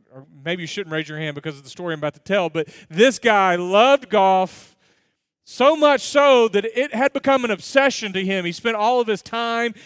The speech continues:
and his money and his passion and his thoughts thinking about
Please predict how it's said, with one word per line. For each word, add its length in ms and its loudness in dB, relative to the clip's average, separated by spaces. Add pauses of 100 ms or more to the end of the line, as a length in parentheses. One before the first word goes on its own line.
(100)
and 120 -2
his 180 -4
money 500 -2
and 60 -4
his 120 -10
passion 440 -6
and 80 -8
his 120 -12
thoughts 420 -2
thinking 400 -8
about 360 0